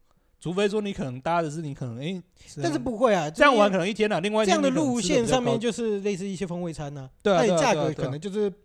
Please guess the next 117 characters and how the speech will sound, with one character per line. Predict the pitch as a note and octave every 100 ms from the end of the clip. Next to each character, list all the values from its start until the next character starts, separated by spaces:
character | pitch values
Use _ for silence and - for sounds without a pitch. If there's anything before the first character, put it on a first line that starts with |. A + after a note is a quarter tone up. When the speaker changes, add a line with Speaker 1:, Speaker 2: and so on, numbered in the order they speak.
| _ _
Speaker 2:
本 | D#3
来 | C#3+
平 | D#3+
均 | F#3
单 | G#3+
价 | G#3+ G#3
就 |
会 | G3+
比 | C3+
较 | D#3+
高 | - D3
嘛， | D#3+
Speaker 1:
对 | G3+
啊， | E3+ D#3+
对 |
啊， | F3 E3
对 | E3
啊， | D#3
Speaker 2:
你 |
吃 | C#4
的 | D3
频 | C3 F#3+
率 | C4
就 | G#3
会 | F#3+
比 |
较 | D#3
少， | G3 - A#2
Speaker 1:
对 |
啊。 |
Speaker 2:
但 | E3+
是 | F3+
单 | F3+ F#3+
价 | G3+
就 | E3 D#3
会 |
比 | C3
较 |
高 | A#2 D#3+ D#3+
嘛。 |
Speaker 1:
就 | D3+
单 | D#3 E3
价 | D#3
会 |
比 | D3+
较 | B2+
高 |
嘛。 |
Speaker 2:
所 | D#4+
以 |
其 | C4+ A#3
实 | B3+
两 | G3 C#3+
千 | G3+
块、 | G3+ A#3 F#3
三 | E3+ A3
千 | A3+
块， | A3
我 | F#3+
觉 | C#3
得 | C#3+
都 | A3 C4+
是 |
差 | -
不 | -
多 |
啦。 |
Speaker 1:
两 |
千 |
块 |
应 |
该 | C4+ A3
也 |
是 | B2+
达 | E3 E3
得 |
到 | D#3 G3 C3
啦。 | G#2+
Speaker 2:
差 | B3+
不 |
多 | G3+ B3
啦， | A#3+ -
Speaker 1:
对 |
啊， |
对 |
啊， | F#3
Speaker 2:
也 |
都 | D#3+
差 | G3+
不 | D#3 F#3
多 | F#3
啦。 |
Speaker 1:
对 | C3+
啊， | A2 - -
对 |
啊。 | -
所 | B3
以 |
你 | E3
这 |
样 | A3 A3
子 | F#3+
靠 | - F#3 F#3+
一 |
圈， | F#3+ G3 E3+ E3+ E3+ E3
这 | -
样 | G#3+ F3+
子 |
的 | D#3
话 | F#3
要 | F#3
考 | - C#3
验 | D3
的 | B2+
是 | C#3
什 |
么？ | B2+